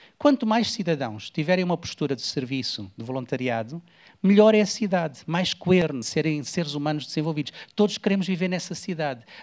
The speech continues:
mas quem faz essa cidade não é o governo, não são as instituições, são as pessoas. Então o voluntariado dá a oportunidade de nós sermos cidadãos participantes,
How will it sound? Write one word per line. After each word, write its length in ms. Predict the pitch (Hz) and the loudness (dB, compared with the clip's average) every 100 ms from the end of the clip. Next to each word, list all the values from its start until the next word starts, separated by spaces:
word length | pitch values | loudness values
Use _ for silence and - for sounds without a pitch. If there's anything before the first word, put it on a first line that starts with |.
| - | -4
mas 160 | 180 | -2
quem 180 | - 220 | 0 0
faz 240 | 202 170 | 0 -2
essa 220 | 156 - 151 | -4 -6 -8
cidade 380 | - 151 156 170 | -4 -4 -4 -2
não 200 | 170 170 | -2 0
é 60 | |
o 60 | 180 | -2
governo, 580 | 170 151 160 147 113 95 _ _ _ _ _ _ | -4 -4 -4 -4 -8 -12 _ _ _ _ _ _
não 180 | - 170 | -4 -2
são 180 | 165 175 | -2 -4
as 120 | 165 | -4
instituições, 600 | 165 - 151 151 - 151 | -6 -8 -10 -8 -8 -10
são 140 | - 165 | -8 -10
as 100 | - | -10
pessoas. 640 | - - 147 104 - - _ - - | -10 -6 -6 -8 -16 -18 _ -20 -4
Então 160 | 180 226 | 2 2
o 40 | |
voluntariado 680 | 202 202 175 170 139 110 113 | 2 0 0 0 0 -2 0
dá 120 | 135 | 2
a 20 | |
oportunidade 560 | 175 170 160 160 151 156 | 2 2 -4 -2 -2 -2
de 60 | 165 | -2
nós 200 | 175 - | -4 -2
sermos 500 | 170 170 180 - - _ - _ | -4 -4 -6 -8 -14 _ -20 _
cidadãos 720 | - - 202 180 170 170 180 | -4 2 4 6 4 2 0
participantes, 1200 | - _ 202 196 180 - 190 180 160 - - - | -6 _ 2 2 -4 -4 0 0 0 -6 -12 -14